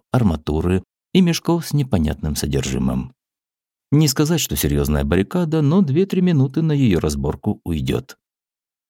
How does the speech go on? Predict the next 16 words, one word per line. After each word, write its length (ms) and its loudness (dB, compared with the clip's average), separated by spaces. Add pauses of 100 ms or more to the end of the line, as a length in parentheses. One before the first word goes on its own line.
(480)
Очень 380 0 (100)
уж 200 -2
там 240 0
неудобное 580 0
место. 540 -2 (320)
Узкий 260 0
проход 400 -2
между 260 2
стеной 460 2
и 180 -4
высоченным 600 2
штабелем 580 0
подготовленных 760 -2
под 160 -2
укладку 420 -6
труб. 400 -8